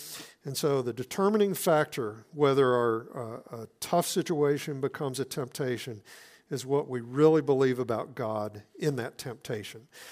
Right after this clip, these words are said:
And the scenario in verse thirteen is so true to life. When we find ourselves in a tough place, when we find our tempted,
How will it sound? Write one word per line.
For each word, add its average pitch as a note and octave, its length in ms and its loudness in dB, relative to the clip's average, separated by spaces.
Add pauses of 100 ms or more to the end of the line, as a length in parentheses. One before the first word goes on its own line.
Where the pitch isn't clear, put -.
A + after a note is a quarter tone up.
(220)
And C#3 120 -2
the B2+ 40 -2
scenario G3+ 640 2
in E3 80 0
verse E3 240 0
thirteen D#3+ 400 -2
is A#2 140 -6
so D3+ 720 4
true C3+ 480 2
to D3+ 100 -2
life. A#2 540 -4 (480)
When C#3 100 0
we E3+ 100 4
find G3 280 2
ourselves E3+ 400 2
in D3+ 100 -2
a C#3 60 -2
tough D3 340 0
place, C#3 420 0
when C3 100 -8
we D#3 120 2
find D3+ 300 0
our C3+ 100 0
tempted, C3+ 500 -4